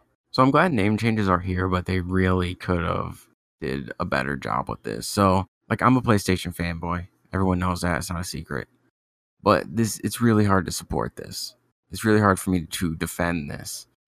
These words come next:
Like, there are services that do name changes better. Steam, Battle dot net. Like, I'm not a hundred percent sure on Battle dot net, but I'm pretty sure, like, your account is a number,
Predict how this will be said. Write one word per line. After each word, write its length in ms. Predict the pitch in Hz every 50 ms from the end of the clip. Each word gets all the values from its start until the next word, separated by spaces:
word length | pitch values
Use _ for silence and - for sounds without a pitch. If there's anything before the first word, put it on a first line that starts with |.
| _ -
Like, 120 | 123 -
there 120 | - 170
are 40 | 180
services 480 | 170 - 165 151 143 127 120 131 123 110
that 140 | 113 92 80
do 140 | 110 107
name 220 | 101 95 92 90 90
changes 280 | - 95 87 - -
better. 380 | - - 78 78 - 50 - - _ _
Steam, 720 | - - - - 107 110 104 104 104 107 104 98 95 104 - _ _ _ _ -
Battle 260 | - 95 95 98 98
dot 240 | 92 95 92 - -
net. 340 | 92 90 90 90 87 - - _ _ _ _ _ _ _ _ _ -
Like, 280 | - 98 95 - _ _ _ _ _ _ _ _ _ _ _ _ _ _ -
I'm 80 | - 117
not 100 | 127 135
a 100 | 113 -
hundred 440 | - - - - 127 117 110 113 104
percent 400 | - 104 98 - 98 90 80 -
sure 240 | - - 90 92 90
on 100 | 92 90
Battle 300 | 90 90 87 87 87 82
dot 220 | 87 87 80 -
net, 340 | 76 80 76 85 85 76 -
but 120 | - - -
I'm 200 | 78 73 - - _ _ _
pretty 340 | - - - 139 151 160 151
sure, 440 | - - - 98 92 87 90 87 85
like, 400 | 87 85 82 82 85 82 - - _ _ _ _ _ _ _ _ -
your 120 | - 98
account 520 | 92 - - - 101 101 104 107 104 - - -
is 160 | 90 92 87
a 60 | 92
number, 680 | 85 87 87 87 87 90 85 - - - - - - _